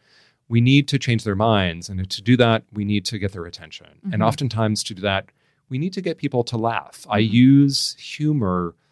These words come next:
Speaker 1: strategically,
Speaker 2: Mm-hmm.
Speaker 1: um, because of the way that it works psychologically. If
Speaker 2: Mm-hmm.
Speaker 1: I, if I can get people to laugh at me, I might be able to get people to laugh at themselves.
Speaker 2: Mm-hmm.
Speaker 1: And if I can get people to laugh at themselves, I can get them to radically change their perspective.
Speaker 2: Hmm.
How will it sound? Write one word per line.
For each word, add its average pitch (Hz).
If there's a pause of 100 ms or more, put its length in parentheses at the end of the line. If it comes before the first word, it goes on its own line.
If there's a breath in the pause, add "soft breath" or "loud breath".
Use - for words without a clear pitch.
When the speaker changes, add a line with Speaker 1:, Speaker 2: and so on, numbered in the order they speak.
(160)
Speaker 1:
strategically, - (140)
Speaker 2:
Mm-hmm. 175 (200)
Speaker 1:
um, 101
because 107
of 104
the 104
way 95
that 110
it -
works -
psychologically. 95
If 196
Speaker 2:
Mm-hmm. 101
Speaker 1:
I, 82 (100)
if 101
I 98
can 107
get 113
people 117
to 98
laugh 92
at 82
me, 113 (400)
I 107
might 113
be 127
able 110
to 98
get -
people -
to 87
laugh 80
at -
themselves. 110
Speaker 2:
Mm-hmm. 165 (260 soft breath)
Speaker 1:
And 104
if 98
I 120
can 127
get 156
people 165
to 139
laugh 113
at 120
themselves, 87 (160)
I -
can 107
get 113
them 117
to 85 (160)
radically 87
change 80
their 92
perspective. - (180)
Speaker 2:
Hmm. 381